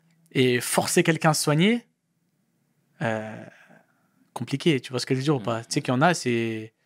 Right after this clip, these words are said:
Speaker 1: les hospitalisations d'office et tout, c'est tout un truc et tout, et cetera. Donc, euh, est-ce que, euh, s'il y a une personne qui dit, « Bon, bah, obligation de soins »,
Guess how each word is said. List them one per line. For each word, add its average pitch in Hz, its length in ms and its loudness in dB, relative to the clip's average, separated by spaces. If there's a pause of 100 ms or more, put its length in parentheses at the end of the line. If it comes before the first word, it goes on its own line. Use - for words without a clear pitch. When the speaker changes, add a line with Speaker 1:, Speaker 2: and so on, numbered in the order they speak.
(140)
Speaker 1:
les 123 160 2
hospitalisations 135 680 0
d'office 135 360 0
et 143 60 0
tout, 185 140 2
c'est - 160 -4
tout 147 180 -4
un 143 80 4
truc 175 320 0
et 135 60 0
tout, 160 140 0
et 143 60 2
cetera. 151 440 2 (640)
Donc, 165 240 6
euh, 170 280 8 (1200)
est-ce - 200 4
que, 240 180 8
euh, 143 960 4 (380)
s'il - 200 4
y 165 40 8
a - 20 8
une 160 60 2
personne 175 400 2
qui 147 120 -4
dit, « 170 180 4
Bon, 160 140 6
bah, 123 380 4 (520)
obligation 175 500 6
de 156 80 4
soins », 170 320 0